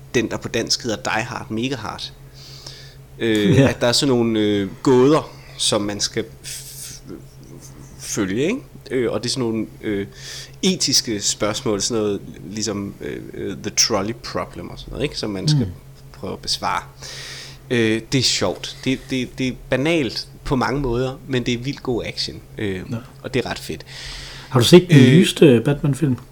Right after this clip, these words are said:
Speaker 2: Den der, der hedder
Speaker 1: nej.
Speaker 2: The Batman?
Speaker 1: Det har jeg ikke. Og jeg vil lige sige, jeg har heller ikke set, øh, Joaquin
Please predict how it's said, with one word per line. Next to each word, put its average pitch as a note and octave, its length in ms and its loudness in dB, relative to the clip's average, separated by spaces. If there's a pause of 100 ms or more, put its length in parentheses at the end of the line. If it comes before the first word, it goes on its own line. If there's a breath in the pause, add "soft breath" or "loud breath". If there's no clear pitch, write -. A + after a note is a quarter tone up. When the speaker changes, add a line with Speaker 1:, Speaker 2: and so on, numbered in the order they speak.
(180)
Speaker 2:
Den B2+ 120 4
der, A#2 60 0
der A#2 80 4
hedder - 160 6
Speaker 1:
nej. - 120 4
Speaker 2:
The C3+ 100 8
Batman? A#2+ 500 2 (480)
Speaker 1:
Det G3+ 80 2
har F#3 140 -2
jeg D#3+ 160 -2
ikke. E3 240 -8 (220)
Og D#3 120 6
jeg D#3+ 80 6
vil D#3+ 80 0
lige F3+ 100 0
sige, F#3 180 0
jeg F3 100 2
har D#3 60 -4
heller F#3 180 -2
ikke F3 200 -2
set, E3 400 0 (300)
øh, A#2+ 600 2 (920)
Joaquin C#3 440 -2